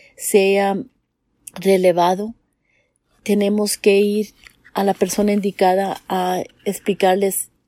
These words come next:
lo que hemos descubierto, ¿verdad? Como aquí Pablo no podía permitir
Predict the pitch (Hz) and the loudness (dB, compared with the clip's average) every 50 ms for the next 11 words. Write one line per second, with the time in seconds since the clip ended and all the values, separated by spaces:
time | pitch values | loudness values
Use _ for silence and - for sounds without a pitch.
0 | _ _ _ _ _ _ _ _ - 202 190 180 - - 190 190 185 185 190 196 | _ _ _ _ _ _ _ _ -4 -2 -2 0 0 0 0 0 0 0 0 -2
1 | 196 196 196 190 - - - - _ - 233 202 185 - - - 208 180 202 208 | -2 -4 -6 -8 -10 -12 -14 -18 _ -8 -6 -6 -6 -6 -6 -6 -6 0 2 2
2 | 220 226 226 - - 202 196 190 196 202 202 - - 190 190 190 185 175 - - | 2 2 0 -2 -4 -4 -2 -2 -4 -4 -4 -4 -4 -4 -2 -4 -4 -6 -6 -6
3 | 214 220 220 220 - _ _ _ _ _ _ _ _ _ _ _ _ _ - 202 | -4 -2 -2 -2 -4 _ _ _ _ _ _ _ _ _ _ _ _ _ -2 0
4 | 208 226 226 247 240 233 226 220 208 - 240 247 240 240 226 - - 220 208 196 | 0 0 0 2 2 2 2 0 -2 -2 -2 -2 0 0 -2 0 0 0 0 0
5 | 190 175 165 - _ - 220 233 226 214 202 | -4 -8 -10 -12 _ -4 -2 -2 -2 -2 -6